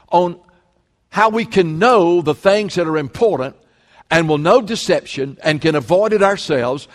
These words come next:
and can warn people about not being deceived. Now, the first one is about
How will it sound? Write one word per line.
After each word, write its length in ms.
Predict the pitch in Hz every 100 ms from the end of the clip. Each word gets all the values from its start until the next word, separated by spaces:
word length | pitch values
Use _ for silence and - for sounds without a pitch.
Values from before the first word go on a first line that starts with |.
| -
and 200 | 156 165
can 160 | 160 147
warn 260 | 160 180
people 440 | 165 156 120 135 127 _ 123
about 300 | 123 127 131
not 340 | 139 143 123
being 360 | 131 120 123 117 _ _ -
deceived. 540 | 120 - 120 85 73 _ _ _ _ _ _ -
Now, 140 | 180
the 100 | 160
first 380 | - 262 285 -
one 200 | 123 123
is 240 | 156 127
about 460 | 127 123 123 160